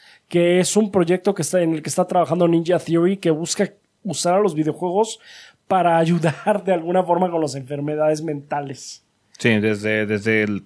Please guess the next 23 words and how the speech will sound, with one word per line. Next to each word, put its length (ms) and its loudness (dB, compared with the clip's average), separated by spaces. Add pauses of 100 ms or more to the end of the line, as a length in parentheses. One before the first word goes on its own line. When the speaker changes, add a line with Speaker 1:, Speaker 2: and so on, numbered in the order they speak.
Speaker 2:
desde 240 -2
todo 100 2
el 60 4
proceso 260 0
que 120 -2
hicieron 180 0
con 200 -2
Hellblade 360 -2
han 60 0
estado 220 -4
como 140 0
muy 140 2
metidos 340 -2
en 80 -6
ese 120 -4
Speaker 1:
Sí, 40 0
muy 60 4
Speaker 2:
desmadre. 260 2
Speaker 1:
metidos 300 0
en 100 0
eso, 340 0
porque, 680 0
ah, 260 0